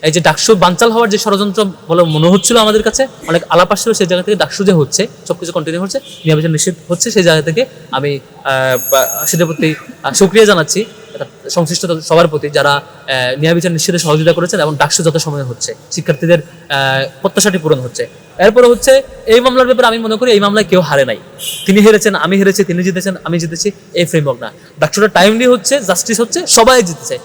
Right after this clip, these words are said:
সবাই জয়ী হওয়া, শিক্ষার্থীরা জয়ী হওয়া, টাইমলি ডাকসুটা হওয়া, সবকিছু ঠিকঠাক হওয়া, ন্যায় বিচার নিশ্চিত হওয়া, এর মধ্যে দিয়ে সবাই জয়ী হওয়া। কে জিতেছে, কে হেরেছে, এই অ্যানালাইসিস এখানে হওয়া উচিত না।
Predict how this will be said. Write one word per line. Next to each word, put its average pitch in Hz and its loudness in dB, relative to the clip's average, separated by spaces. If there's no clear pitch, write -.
সবাই 247 4
জয়ী 247 0
হওয়া, 254 2
শিক্ষার্থীরা 196 -2
জয়ী 147 0
হওয়া, 127 -4
টাইমলি 175 2
ডাকসুটা 175 0
হওয়া, 220 0
সবকিছু 180 -4
ঠিকঠাক 180 -2
হওয়া, 214 -2
ন্যায় 180 4
বিচার 190 0
নিশ্চিত 202 -2
হওয়া, 233 4
এর 190 0
মধ্যে 175 -4
দিয়ে 196 4
সবাই 170 4
জয়ী 143 0
হওয়া। 113 -6
কে 202 4
জিতেছে, 208 0
কে 190 0
হেরেছে, 190 0
এই 175 2
অ্যানালাইসিস 165 -2
এখানে 170 -4
হওয়া 147 0
উচিত 135 -6
না। 113 -14